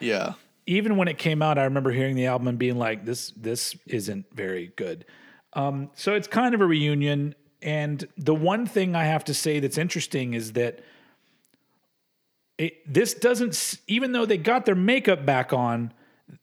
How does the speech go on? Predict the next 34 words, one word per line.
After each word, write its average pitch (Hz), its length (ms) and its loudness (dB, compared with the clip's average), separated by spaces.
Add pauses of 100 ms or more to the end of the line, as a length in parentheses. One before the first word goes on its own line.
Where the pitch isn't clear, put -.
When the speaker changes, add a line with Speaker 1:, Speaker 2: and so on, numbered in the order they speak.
(120)
Speaker 2:
none 196 280 4
of 294 100 2
this - 420 0 (220)
feels 208 520 2
like 170 160 4
they're 151 100 4
trying 160 460 2
to 143 100 2 (240)
do 156 180 2
throwback 139 680 2
music 131 720 0
to 139 120 0
the 117 100 -2
seventies. 123 800 -2 (280)
Speaker 1:
Yeah. 185 280 2
Speaker 2:
It 165 120 4
sounds 233 380 2
like 240 140 2
they're 190 80 2
still 190 340 2
trying 170 420 0
to 151 60 4
somehow 147 600 2
fit 143 300 0
in 143 140 0
in 127 120 0
nineteen 135 440 -2
ninety-eight, 131 680 0 (320)
but 123 320 -2
while 131 320 4
writing 127 440 2
Kiss - 280 0
style 135 600 0
songs. 202 760 0